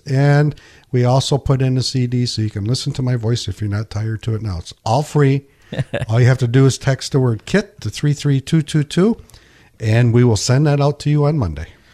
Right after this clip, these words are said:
Speaker 2: Again, all you have to do is text the word kit, K I T, to the number three three two two two.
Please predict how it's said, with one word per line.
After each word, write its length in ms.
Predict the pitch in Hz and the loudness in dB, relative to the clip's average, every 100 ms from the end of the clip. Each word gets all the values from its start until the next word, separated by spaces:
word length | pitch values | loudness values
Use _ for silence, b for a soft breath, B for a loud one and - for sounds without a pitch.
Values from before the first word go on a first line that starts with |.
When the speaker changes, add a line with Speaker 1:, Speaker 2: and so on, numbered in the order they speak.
| b | b
Speaker 2:
Again, 340 | 98 92 92 92 | -4 0 4 4
all 160 | 101 | 6
you 60 | 101 | 4
have 80 | - | 2
to 60 | |
do 140 | 104 98 | 2 2
is 200 | 90 - | 2 -4
text 500 | - 131 - - - | -2 -2 -4 -10 -10
the 200 | 117 107 | -2 2
word 400 | 101 110 104 - | 4 4 4 0
kit, 400 | - 127 - - | -2 -2 -2 -10
K 280 | - 120 123 | -2 0 2
I 280 | 107 104 104 - | 2 2 2 0
T, 380 | 131 101 78 - B B B | 0 0 0 -6 B B B
to 120 | - | 0
the 100 | 170 113 | 2 4
number 400 | 104 80 78 - | 4 2 0 -4
three 340 | - 104 120 | -4 2 2
three 460 | - 101 98 95 - - | 2 0 0 0 -4 -4
two 180 | - 107 | 0 2
two 220 | - 82 | 2 -2
two. 260 | - 160 | 0 -2